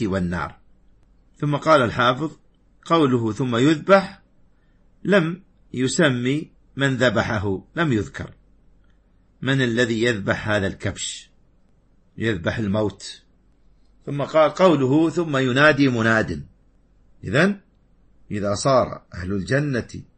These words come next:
إلى الجنة وأهل النار إلى النار، جيء بالموت حتى يجعل بين الجنة والنار ثم يذبح. هذه من الأمور الغيبية التي أخبرنا عنها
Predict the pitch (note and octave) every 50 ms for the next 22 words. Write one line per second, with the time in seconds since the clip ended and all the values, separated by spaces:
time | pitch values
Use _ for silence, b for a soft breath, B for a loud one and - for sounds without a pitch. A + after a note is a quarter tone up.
0 | _ _ _ _ _ _ _ _ - A#2+ C3 C3+ C#3 C3+ C3 A#2 B2 A2+ F#2+ E2+
1 | - - - _ _ _ _ _ _ _ _ _ - - G#2 G#2 G#2+ A2 A#2 A2+
2 | A2 G#2+ A2 B2+ C#3+ C#3+ C3 G#2 G2 - _ _ _ _ _ - - A2 A#2 B2
3 | B2+ C3 C3+ C#3+ C3+ A#2 F#2+ - - _ _ _ _ _ _ _ _ _ _ _
4 | - - D#2+ G2+ B2+ A2 B2+ B2+ G#2+ B2+ B2 B2 C3+ D#3+ F3+ F#3 F#3 - _ _
5 | _ _ _ - - A#2+ B2 - - A2 A2+ C3+ C#3 C3 B2 A2 A2 G#2+ G2+ E2+
6 | B2 C#3 C#3 B2+ A2+ F#2+ F2 B2+ C#3 D3+ C#3+ C#3 - B2+ A#2 G#2+ G#2+ A2 A#2+ A2
7 | F2+ - - - C3+ C#3 B2+ A2+ G#2 G2+ F#2+ D#2+ - - - - - _ _ _
8 | _ _ _ _ _ _ _ _ _ _ - C3 E3 D#3 A2+ A#2 C#3+ D#3 - -
9 | _ _ _ _ _ _ _ _ _ _ _ _ - G#2 G#2+ A2 G#2+ G#2+ A#2 B2+
10 | C3+ C3+ A#2+ A2+ G2+ G2+ G#2+ G#2 - A2+ C3+ D3 D3 B2+ F#2+ - - _ _ _
11 | _ _ _ _ _ _ _ _ _ _ _ _ _ - F#2+ G2+ G#2+ - - -
12 | C#3+ C3+ G#2+ G#2+ A#2 G#2+ G#2+ G#2 G2+ G2 F#2+ F#2 A#2+ A2 G#2 G#2+ G#2+ A2+ - -